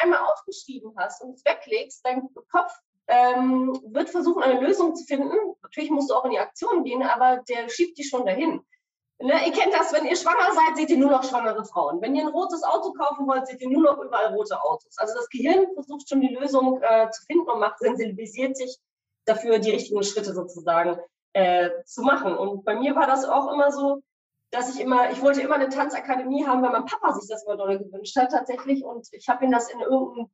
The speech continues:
Buch, ich weiß noch, ich hatte so ein Weil ich dich liebe Buch gehabt von meinem Papa, von meiner Mama, ich habe das immer so zu Weihnachten, äh, geschrieben und was ich dir erfüllen würde, wenn ich's könnte.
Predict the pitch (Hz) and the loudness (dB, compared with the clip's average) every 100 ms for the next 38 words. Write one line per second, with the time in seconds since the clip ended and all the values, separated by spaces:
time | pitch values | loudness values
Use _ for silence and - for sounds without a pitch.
0 | _ 277 370 - - - - 220 226 226 | _ 4 4 2 -8 -16 -6 -2 -2 -2
1 | - 196 196 190 190 190 - 196 - 214 | -8 -8 -8 -8 -8 -8 0 0 0 -12
2 | - - 302 302 285 277 269 311 - 254 | -10 2 2 2 -2 -2 0 0 0 0
3 | 269 277 - 214 208 233 247 254 233 233 | 0 0 -16 -8 -6 -4 -4 2 2 2
4 | 175 180 196 220 226 220 208 196 - 190 | -4 -4 -2 0 2 0 0 -6 -16 -6
5 | 190 175 175 175 180 196 - _ _ _ | -4 -4 -8 -10 -4 -4 -6 _ _ _
6 | _ _ _ 185 185 185 190 247 262 - | _ _ _ 2 2 2 -4 -2 0 2
7 | 214 214 - 208 214 - 220 277 294 - | 2 -2 2 0 0 -8 -2 2 2 0
8 | 262 254 240 226 208 196 - 190 175 - | 2 2 2 -4 -4 -8 0 0 0 -10